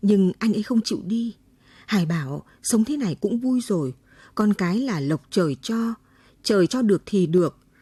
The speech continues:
trời bắt không đành không." Những lúc ấy, thái độ của Hải lạ lắm. Hình như Hải giấu mình điều gì thì phải.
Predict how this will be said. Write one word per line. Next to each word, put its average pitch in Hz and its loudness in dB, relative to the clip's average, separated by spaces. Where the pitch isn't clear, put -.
trời 190 2
bắt 285 -6
không 262 -2
đành 160 -2
không." 247 -2
Những 185 0
lúc 240 0
ấy, 208 0
thái 214 0
độ 220 4
của 170 -2
Hải 151 -4
lạ 160 -4
lắm. 277 -4
Hình 180 2
như 220 6
Hải 190 0
giấu 170 0
mình 226 2
điều 165 2
gì 156 2
thì 160 -4
phải. 139 -8